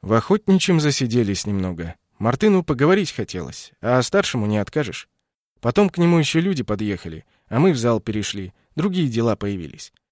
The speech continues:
Племянник Поляка сперва ждал нас на сервисе, потом сирота туда позвонил и сказал, чтобы тот подъехал в ресторан. Поговорить и тут можно. Племянник оказался мелким парнем лет двадцати пяти, одетым в чёрную кожаную куртку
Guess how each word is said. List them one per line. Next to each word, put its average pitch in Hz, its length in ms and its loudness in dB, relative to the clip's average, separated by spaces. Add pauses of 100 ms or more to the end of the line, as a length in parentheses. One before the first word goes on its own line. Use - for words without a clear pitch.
(200)
Племянник 175 560 4
Поляка 139 400 2
сперва 135 440 0
ждал 135 280 0
нас 135 260 0
на 117 120 -2
сервисе, 107 560 -4
потом 156 380 -2
сирота 123 460 -2
туда 131 300 -4
позвонил 127 560 -2
и 98 40 -6
сказал, 143 400 -4
чтобы 127 280 -4
тот 190 240 -2
подъехал 143 500 -4
в 127 100 -8
ресторан. 131 560 -4 (240)
Поговорить 143 500 2
и 143 40 -6
тут - 240 -8
можно. - 280 -12 (580)
Племянник 220 400 4
оказался 185 500 2
мелким 165 440 2
парнем 170 380 2
лет 151 180 2
двадцати 131 420 -4
пяти, 120 440 -10 (320)
одетым 147 420 2
в - 60 -4
чёрную 156 400 2
кожаную 127 380 -2
куртку 190 480 -6